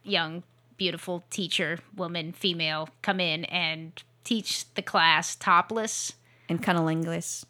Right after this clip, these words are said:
Speaker 1: Eh, <laughs> oh, cunnilingus class, yeah.
Speaker 2: Rimming.
Speaker 1: Right, nice. I really, no, it's really, actually, it's really reprehensible that teachers i-, are sexting kids.
Speaker 2: I know someone got in
Speaker 1: Carrying
Speaker 2: trouble
Speaker 1: on
Speaker 2: for that,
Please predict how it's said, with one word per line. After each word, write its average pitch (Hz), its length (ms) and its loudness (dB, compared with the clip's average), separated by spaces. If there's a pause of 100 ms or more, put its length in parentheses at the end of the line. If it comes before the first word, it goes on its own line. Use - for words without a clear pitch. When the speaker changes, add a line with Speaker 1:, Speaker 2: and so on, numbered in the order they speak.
Speaker 1:
Eh, 190 120 -6 (100)
<laughs> 208 300 -2 (280)
oh, 214 220 0
cunnilingus 226 600 0
class, 262 440 2
yeah. 208 360 2
Speaker 2:
Rimming. 165 600 4 (100)
Speaker 1:
Right, 190 360 0
nice. 170 300 -2 (640)
I 220 60 8
really, 233 340 8
no, 175 200 0
it's 196 240 -4
really, 214 320 2
actually, 185 380 4
it's 170 160 -2
really 185 220 0
reprehensible 175 760 -4
that 156 240 -4
teachers 165 800 -4 (180)
i-, 180 100 -2 (120)
are 165 140 -2 (220)
sexting 190 720 0 (140)
kids. 175 640 -2 (340)
Speaker 2:
I 190 80 4
know 202 80 6
someone 208 240 2
got - 40 10
in - 20 12
Speaker 1:
Carrying 214 140 6
Speaker 2:
trouble 208 160 6
Speaker 1:
on 202 60 4
Speaker 2:
for 175 60 2
that, 160 260 6